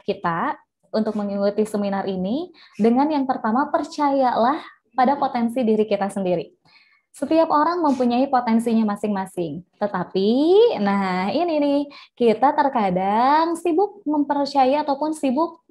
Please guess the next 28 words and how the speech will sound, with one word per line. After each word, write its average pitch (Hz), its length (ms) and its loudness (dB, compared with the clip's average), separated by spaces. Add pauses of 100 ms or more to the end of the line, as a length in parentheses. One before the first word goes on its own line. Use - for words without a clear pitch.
eh, 254 200 0 (120)
apa 190 160 0
ya 185 80 0
namanya 190 400 -2
itu, 226 320 -2 (560)
mencari 262 400 2
potensi 233 320 2
orang 226 240 2
lain, 214 160 2
sementara 285 720 2
potensi 240 480 0
diri 220 240 2
kita 220 240 0
sendiri 220 480 2 (560)
ini 339 240 4
tidak 302 560 2
dipercayai 320 1500 0
oleh 220 160 4
diri 196 240 2
kita. 180 320 -2 (560)
Jadi, 262 800 2 (880)
kita 302 160 0
harus 294 240 -2
men-, 262 320 2
apa 254 240 -2
ya 185 160 2
namanya 196 320 -2
itu, 208 400 -2